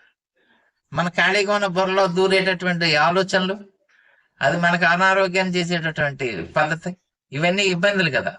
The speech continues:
మనిషికి. అందుకని ఏంటంటే ఎప్పుడు కూడా ఏదో ఒక ఆలోచన, ఆ ఏదో ఒక పని, మనకు అందుబాటులో ఉన్నటువంటి పని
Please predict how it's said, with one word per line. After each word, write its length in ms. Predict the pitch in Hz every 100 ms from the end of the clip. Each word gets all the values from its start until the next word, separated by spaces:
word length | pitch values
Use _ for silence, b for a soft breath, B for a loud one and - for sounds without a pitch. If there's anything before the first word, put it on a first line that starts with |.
| -
మనిషికి. 540 | - 151 - - - b b b b b -
అందుకని 320 | - 185 214
ఏంటంటే 260 | 190 202 202
ఎప్పుడు 360 | 165 165 226
కూడా 220 | 208 185 202
ఏదో 340 | 175 208 233
ఒక 140 | 233 208
ఆలోచన, 520 | 165 170 131 92 - _ _ b b b b b b b _ _ _ -
ఆ 40 |
ఏదో 380 | 208 240 294 320
ఒక 260 | 302 208
పని, 260 | 180 131 -
మనకు 380 | - 143 202 202
అందుబాటులో 680 | 190 208 220 214 202 202 190
ఉన్నటువంటి 640 | 180 175 170 160 156 160 262
పని 380 | 151 113 76